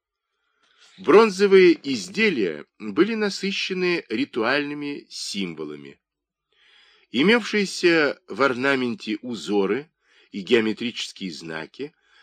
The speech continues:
всегда несли смысловую нагрузку, изображая ветер, дождь, гром и молнию, животных, растения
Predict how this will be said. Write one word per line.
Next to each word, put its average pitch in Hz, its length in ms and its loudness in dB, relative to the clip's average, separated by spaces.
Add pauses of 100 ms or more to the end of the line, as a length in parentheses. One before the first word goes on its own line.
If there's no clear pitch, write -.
(120)
всегда 123 560 0
несли 175 680 -6
смысловую 110 880 -6
нагрузку, 92 760 -10 (340)
изображая 104 920 0
ветер, 117 720 -2
дождь, 104 680 0
гром 113 460 -2
и 92 160 -12
молнию, 104 580 -2
животных, 87 720 -2
растения 107 800 -6